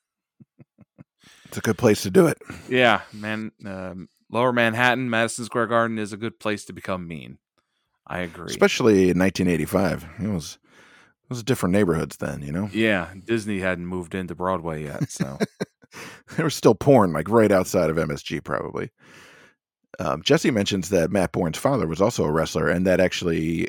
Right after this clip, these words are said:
Speaker 1: um, Gorilla Monsoon actually wrestled him a few times. I thought that was interesting.
Speaker 2: Yeah, that was some interesting little banter, but, <sighs> uh, Matt Bourne. Yeah.
Speaker 1: <laughs>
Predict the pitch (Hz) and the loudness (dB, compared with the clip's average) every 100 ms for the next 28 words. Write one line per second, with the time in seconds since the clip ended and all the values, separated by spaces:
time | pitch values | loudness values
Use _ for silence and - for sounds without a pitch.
0 | _ - 78 71 76 85 _ _ 101 98 | _ -4 -2 -2 -4 -6 _ _ 2 4
1 | 87 85 180 208 123 - - 71 85 104 | 4 0 0 0 0 -4 -6 -6 -2 -2
2 | - 82 71 67 82 76 78 69 71 - | -2 -4 -4 -6 -8 -6 -6 -6 -10 -16
3 | - - _ - 85 - - 76 71 - | -20 -20 _ -8 -6 -6 -8 -10 -10 -10
4 | 69 71 _ _ _ _ _ _ _ 139 | -12 -12 _ _ _ _ _ _ _ 0
5 | 120 117 123 120 - 110 95 92 90 - | 2 2 0 -4 -6 -8 -8 -8 -12 -18
6 | - - 110 101 90 - 90 90 90 80 | -20 -8 -8 -6 -8 -8 -10 -8 -8 -8
7 | 90 85 80 90 87 92 - _ - - | -8 -8 -8 -12 -10 -10 -10 _ -20 -20
8 | - - - - - - - - _ _ | -20 -20 -20 -20 -20 -20 -20 -20 _ _
9 | _ _ - 208 196 185 170 151 135 123 | _ _ 0 6 8 8 6 2 2 0
10 | 113 107 135 - - 101 101 98 82 _ | -2 0 0 0 -2 0 2 0 -4 _
11 | _ _ _ _ _ 92 101 101 107 - | _ _ _ _ _ -6 -4 -4 -6 -18
12 | - - | -14 -14